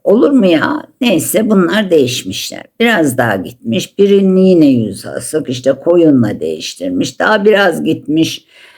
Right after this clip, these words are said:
Bir kazla değiştirmiş. E, o-, ondan sonra kazı tavukla değiştirmiş derken tam artık karanlık olmuş. "Artık," demiş, "eve döneyim.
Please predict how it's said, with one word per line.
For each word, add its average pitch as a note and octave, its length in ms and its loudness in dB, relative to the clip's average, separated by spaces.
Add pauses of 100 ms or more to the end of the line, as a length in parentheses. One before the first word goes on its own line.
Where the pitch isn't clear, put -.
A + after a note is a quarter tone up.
(140)
Bir F3+ 300 4 (140)
kazla B2+ 540 0
değiştirmiş. G2 920 -2 (560)
E, - 40 0
o-, G#3 440 2
ondan A#3+ 340 2
sonra G3+ 680 2
kazı G3 480 0
tavukla F3+ 560 0
değiştirmiş G#2+ 840 -2
derken G#3 640 -2 (1080)
tam E4+ 180 -4
artık F#3+ 320 -2
karanlık G#3 580 -2
olmuş. E3 920 2
"Artık," C#3 440 -2
demiş, B2+ 360 -2
"eve B2+ 320 0
döneyim. A2+ 440 -2